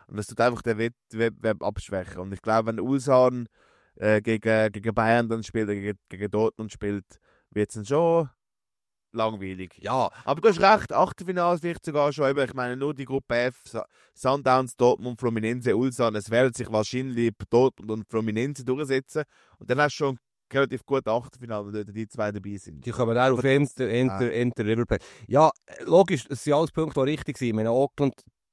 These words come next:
Speaker 2: das ist ein Witz, die, das musst du eben justieren, musst vielleicht den Platz, wo Ozeania halt Richtung Asien gehen, Australien oder halt das beste australische Team, durch das kannst du ein bisschen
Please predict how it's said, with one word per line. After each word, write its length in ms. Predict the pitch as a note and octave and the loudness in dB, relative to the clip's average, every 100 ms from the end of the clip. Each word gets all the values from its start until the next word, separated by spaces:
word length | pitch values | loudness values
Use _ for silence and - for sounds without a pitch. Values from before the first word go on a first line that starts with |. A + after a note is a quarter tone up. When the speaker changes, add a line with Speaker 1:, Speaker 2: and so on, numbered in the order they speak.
| _ - | _ -14
Speaker 2:
das 100 | - | -4
ist 60 | |
ein 80 | A2+ | 0
Witz, 340 | D3+ - - - | 0 -2 -10 -6
die, 180 | B2+ - - | -6 -6 -6
das 180 | A2+ | -4
musst 180 | A#2+ G#2 | -2 -4
du 340 | - _ _ B2 | -6 _ _ -2
eben 160 | A#2 | -2
justieren, 640 | - G#2+ - B2+ D3 D3 | -4 -8 -6 -4 0 0
musst 140 | B2 - | -2 -2
vielleicht 300 | B2 A2+ A#2 | -2 -2 -2
den 60 | A2+ | -4
Platz, 360 | A#2 A2 A2+ - | 0 -2 -2 -4
wo 100 | G#2+ | -4
Ozeania 440 | G2 G#2+ G2+ A2 G#2+ | -2 -2 0 0 0
halt 180 | A2 - _ - _ _ - | 0 -4 _ -20 _ _ -8
Richtung 340 | G#2+ G#2 A#2 C#2+ | -6 -4 -6 -2
Asien 420 | A2 B2+ C3+ B2+ | 0 2 2 4
gehen, 80 | B2+ | 4
Australien 720 | G#2 - A2 G#2+ B2 C3+ B2 | 4 2 0 2 2 2 0
oder 340 | G#2 G#2+ G2 | 0 -2 -2
halt 140 | A2 - | -2 -2
das 40 | |
beste 320 | A2 A2 - | 0 0 -2
australische 500 | G2+ - A#2+ C3+ B2+ | -4 0 2 2 -2
Team, 240 | - C3+ B2 | -6 -6 -6
durch 280 | G#2 A#2+ - | -10 -14 -12
das 140 | C3+ | -8
kannst 240 | - B2 | -2 0
du 40 | C#3 | 0
ein 60 | |
bisschen 200 | B2+ D3+ | 0 -2